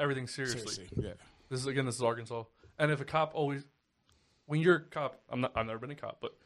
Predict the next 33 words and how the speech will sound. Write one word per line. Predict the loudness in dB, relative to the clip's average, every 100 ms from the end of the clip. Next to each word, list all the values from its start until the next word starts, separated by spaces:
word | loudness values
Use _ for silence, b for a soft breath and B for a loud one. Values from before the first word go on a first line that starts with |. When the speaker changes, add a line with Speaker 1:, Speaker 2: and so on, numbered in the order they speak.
| b
Speaker 1:
if | -4 0
you're | 0
treating, | 2 0 0
if | -4
you're | 0 0
always | 0 -2
serious, | -4 -2 -4 -6
you're | -6
gonna | -4
come | -2
off | -2
as | -2
an | -4
asshole, | -2 -4 -6 -12 _ b b b
and | -6
this | 2
causes, | 2 2 0
cause | 0 2
a |
lot | 0 -4
more | -2 -2
anger | -2 -4
and | -4
problems | 0 0 0 -2 -14 b b _
in | -2
traffic | 4 4 2
stops. | -8 -8 -8
So | -10
some | -2 0 2
things | 0 2
that | 0
come | 4
across | 2 2 2 2 2 -2